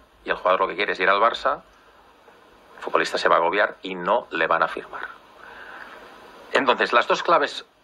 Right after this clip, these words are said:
para el Chelsea importantes para intentar ficharlo, una es el dinero, ahora os cuento, y la otra es el tiempo, que es lo que juega en contra del Barça.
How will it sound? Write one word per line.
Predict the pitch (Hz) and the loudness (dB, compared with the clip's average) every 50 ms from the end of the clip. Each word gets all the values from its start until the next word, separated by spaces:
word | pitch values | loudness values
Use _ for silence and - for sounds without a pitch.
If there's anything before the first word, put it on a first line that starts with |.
| _ _ _ | _ _ _
para | 113 104 98 | 2 4 4
el | 101 98 | 2 2
Chelsea | - - 131 131 - - 104 | 0 -2 -2 -2 -2 -6 -8
importantes | 98 95 98 98 - 120 113 104 95 92 - | -2 -2 0 2 2 2 0 0 -2 -6 -4
para | - 90 87 | -4 -4 -2
intentar | - 87 87 95 92 | -2 0 0 0 0
ficharlo, | - - - - - - - 151 147 151 - | 0 -4 -6 0 0 0 2 2 -2 -4 -2
una | 117 107 104 | 0 0 2
es | - - | 2 2
el | 87 80 | 0 -2
dinero, | 82 92 107 135 151 180 208 - - | -4 -4 -4 -4 -4 -4 -6 -8 -4
ahora | - 87 - | 0 0 0
os | - - | 0 0
cuento, | - 113 120 127 127 - 185 - _ _ _ _ - | 0 -2 -2 -2 -4 -8 -12 -12 _ _ _ _ -10
y | - | -2
la | 104 98 | 2 2
otra | 104 117 - - | 4 4 2 2
es | 113 | 0
el | 113 95 87 | 0 -2 -4
tiempo, | - 95 87 78 - - - - - - _ _ - - - - - - - - - - - - | -4 -6 -6 -6 -8 -12 -18 -20 -20 -20 _ _ -20 -20 -20 -20 -20 -20 -20 -20 -20 -20 -14 -6
que | - 117 | -4 0
es | - | 0
lo | 135 127 | 2 2
que | - | 0
juega | - - 117 117 | 0 2 2 0
en | 117 | 2
contra | 110 104 98 98 110 87 | 0 -2 0 2 2 2
del | 80 | 2
Barça. | 80 85 - - - - | -2 -8 -10 -10 -12 -14